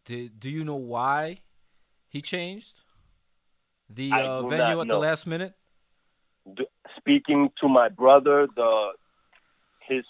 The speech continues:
Speaker 2: the sentiment is that it's possibly due to, like, some N F L, something that he didn't wanna adhere to. It's possible.
Speaker 1: No,
Speaker 2: And he
Speaker 1: wh-
Speaker 2: decided to switch it.
Speaker 1: Um,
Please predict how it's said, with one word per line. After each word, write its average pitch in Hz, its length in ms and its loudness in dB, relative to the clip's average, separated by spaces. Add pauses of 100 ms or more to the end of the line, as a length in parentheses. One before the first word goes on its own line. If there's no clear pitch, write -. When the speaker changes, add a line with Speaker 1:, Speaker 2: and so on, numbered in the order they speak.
(220)
Speaker 2:
the 113 180 -6 (160)
sentiment 135 500 4
is 139 240 6 (120)
that 110 300 2 (640)
it's 107 180 -4 (460)
possibly 120 540 4
due 117 200 -4 (100)
to, 120 60 -2
like, 113 220 -4 (120)
some 107 280 4
N 117 160 0
F 117 100 0 (160)
L, 123 560 8 (600)
something 120 340 -4
that 110 160 -4
he 120 120 -6
didn't 117 180 -2
wanna 113 200 -2 (140)
adhere 135 260 0 (100)
to. 165 160 -2 (420)
It's - 160 -20
possible. 120 520 2 (180)
Speaker 1:
No, 139 160 -8
Speaker 2:
And 127 120 -2
he 95 60 -4
Speaker 1:
wh- 92 120 -2
Speaker 2:
decided 98 300 6
to 98 140 -12
switch 107 240 2
it. 120 160 2 (240)
Speaker 1:
Um, 135 480 -6